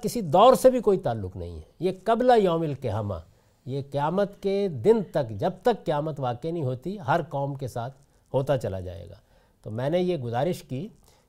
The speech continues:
کہ اگر آپ عالمی سطح پر اس کو دیکھنا چاہیں تو حام، سام اور یافس کی اولاد کی صورت میں دیکھیں۔ یعنی حام،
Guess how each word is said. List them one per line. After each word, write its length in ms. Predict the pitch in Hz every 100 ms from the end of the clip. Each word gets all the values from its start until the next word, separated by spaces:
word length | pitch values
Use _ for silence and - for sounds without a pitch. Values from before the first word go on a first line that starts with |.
| _ 117
کہ 80 |
اگر 200 | 123 139
آپ 200 | 143 139
عالمی 400 | 135 139 196 262
سطح 260 | 214 196 180 147
پر 80 | 135
اس 120 | -
کو 120 | 123
دیکھنا 380 | 104 92 110 104
چاہیں 360 | 104 90 127 185 - - _
تو 100 | 107
حام، 460 | 85 95 123 160 165
سام 460 | - 110 127 185 185
اور 160 | 120 104
یافس 460 | 110 120 151 131
کی 140 | - 101
اولاد 260 | 95 90 92
کی 80 | 95 -
صورت 280 | 95 90
میں 80 | 92
دیکھیں۔ 300 | 87 82 _ _ _ _ - - - _ 127
یعنی 220 | 110 113 92
حام، 300 | 107 156